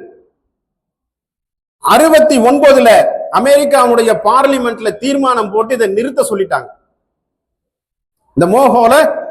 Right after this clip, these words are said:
நிறுத்திருங்க. ஏன்னா அதிகமாக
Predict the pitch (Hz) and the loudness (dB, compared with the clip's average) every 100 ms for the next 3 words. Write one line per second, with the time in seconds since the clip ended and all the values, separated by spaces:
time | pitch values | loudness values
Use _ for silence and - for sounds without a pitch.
0 | - 220 311 294 277 240 196 185 175 127 | -8 -4 -2 -2 -2 0 2 2 0 -2
1 | - 180 277 240 185 208 285 277 - 247 | -4 0 2 2 2 2 2 0 -8 -8
2 | 247 220 214 208 214 202 | -4 0 0 2 2 2